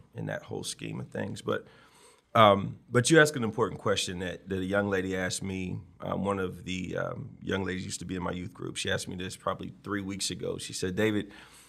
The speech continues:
we were talking about pro-life roots. She had went to our first event out at C C C. And she said, "As powerful as that is, you know, our, our pro-life roots as, as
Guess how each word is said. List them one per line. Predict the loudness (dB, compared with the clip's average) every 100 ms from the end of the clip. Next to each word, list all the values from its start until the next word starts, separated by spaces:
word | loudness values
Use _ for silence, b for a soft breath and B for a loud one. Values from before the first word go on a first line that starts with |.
| B -4
we |
were | 6
talking | 8 8
about | 6
pro-life | 2 0 2 0 -4
roots. | -6 -4 -4
She | -4
had | -4
went | -4
to | -4
our | -6
first | -4 -6 -4
event | -6 -4 -2
out | -2
at | -4
C | -4 -4
C | -6 -4
C. | -4 -2 -2 -6 b b b b b
And | 2 4
she | 4
said, | 4 4
"As | 4
powerful | 0 4 6 6 2 2
as | 2
that | 2 2
is, | 0 -2 -2 0
you |
know, | 2
our, | 4 2 0
our | -4
pro-life | 2 4 6 4 2
roots | -4 -4 -4
as, | -4 -4
as | -6 -6 -6 -6 -8